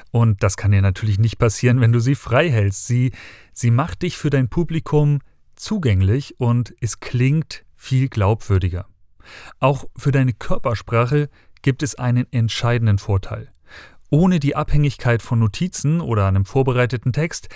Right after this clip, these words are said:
hast du natürlich die Freiheit, dich viel stärker auf dein Publikum und auf den Blickkontakt zu konzentrieren.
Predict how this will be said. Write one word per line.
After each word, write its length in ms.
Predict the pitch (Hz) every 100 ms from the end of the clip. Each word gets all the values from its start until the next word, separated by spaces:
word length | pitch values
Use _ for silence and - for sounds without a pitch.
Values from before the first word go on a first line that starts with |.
| - - -
hast 340 | - 131 -
du 40 | 156
natürlich 440 | 139 - 139 117
die 100 | 113
Freiheit, 720 | - 113 117 120 120 120 - - - -
dich 220 | 110 -
viel 340 | - 139 143
stärker 540 | 147 - 104 107 104 123
auf 160 | 110
dein 220 | - 98 98
Publikum 760 | 147 135 131 - 120 113 113 - - _ _
und 400 | - 107 104 101 - -
auf 220 | 107 98
den 240 | - 98 92
Blickkontakt 840 | - 104 135 - 107 95 98 -
zu 120 | 107
konzentrieren. 680 | - 92 98 87 92 90 113